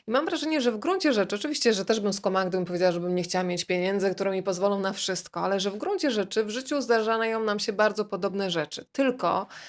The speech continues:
jedni je dostrzegają, a inni gdzieś w ogóle pędzą i nawet nie zobaczą, ile jest piękna obok.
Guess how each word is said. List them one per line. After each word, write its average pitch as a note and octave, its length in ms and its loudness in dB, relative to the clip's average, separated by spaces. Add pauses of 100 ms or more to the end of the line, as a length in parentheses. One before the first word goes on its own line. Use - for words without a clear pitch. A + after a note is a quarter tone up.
(280)
jedni D4 280 2
je D#4+ 80 4
dostrzegają, B3 760 4
a A3 80 2
inni A3+ 240 0
gdzieś G3+ 180 -2
w G3+ 60 -4
ogóle G3 280 4
pędzą G3+ 480 0
i F#3+ 60 -4
nawet F#3+ 460 -4
nie G#3 240 2
zobaczą, G3+ 500 2
ile G3 180 -2
jest F#3 180 -4
piękna F3+ 380 -4
obok. F3 360 -2